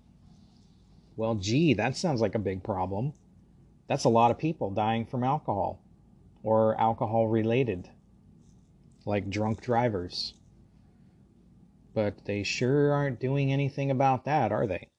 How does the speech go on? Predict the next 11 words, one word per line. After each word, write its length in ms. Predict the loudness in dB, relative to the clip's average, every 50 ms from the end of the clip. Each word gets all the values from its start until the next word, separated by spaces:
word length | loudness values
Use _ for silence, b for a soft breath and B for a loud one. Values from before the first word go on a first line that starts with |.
| _ _ _ _ _ _ _ _ _ _ _ _ _ _ _ _ _ _ -8
Why, 560 | -4 0 2 4 6 6 6 6 4 4 4
I'm 180 | 2 2 0
gonna 200 | 0 0 0 0
guess 340 | 0 0 0 0 -2 -2 -8 -12
that 120 | -10 -6
that's 320 | -4 -2 -2 -2 -2 -2
even 260 | -2 0 0 0 0 0
more 240 | 0 0 0 2
deaths 440 | 4 4 4 4 4 2 -2 -8 -6
than 260 | -4 -2 0 0 0
guns 640 | 2 2 4 4 4 2 -2 -6 -10 -14 -16 -16 -16